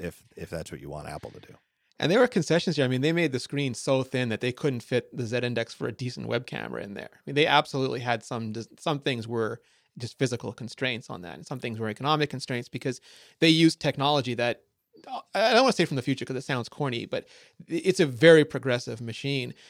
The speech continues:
Speaker 2: And things like the Force Touch trackpad, i-, it's cool, but it also means the, a, a physical mechanism doesn't have to be under the trackpad anymore. It's just logic. And so they can make that incredibly thin, which again translates into light-, lightness.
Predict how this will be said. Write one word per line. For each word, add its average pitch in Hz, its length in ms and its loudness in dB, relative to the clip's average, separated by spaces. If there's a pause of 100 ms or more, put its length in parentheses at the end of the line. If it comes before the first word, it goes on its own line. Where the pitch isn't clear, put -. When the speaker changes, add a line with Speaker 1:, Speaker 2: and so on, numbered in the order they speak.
(100)
Speaker 2:
And 139 160 0
things 190 260 4
like 156 220 6
the 123 80 -2
Force 143 260 0
Touch - 240 -6
trackpad, 127 480 -2
i-, 156 160 -14
it's 160 220 -2
cool, 226 320 0
but 139 100 4
it 135 80 0
also 160 300 2
means 143 260 -2
the, 135 220 -4
a, 143 220 -2
a 139 40 0
physical 156 380 4
mechanism 127 500 0
doesn't 123 240 -4
have 127 180 -2
to 135 80 -6
be 120 140 -4
under 113 140 -6
the - 80 -16
trackpad 143 400 -2
anymore. 117 400 -8 (260)
It's 139 140 2
just - 160 0
logic. 123 520 4
And 135 160 -4
so 147 140 2
they 151 140 10
can 127 180 -2
make 160 220 2
that 117 240 2
incredibly 151 580 4
thin, 120 240 -2
which 120 140 -4
again 135 240 0
translates 127 500 -2
into 120 160 -6
light-, 127 380 2
lightness. 143 480 0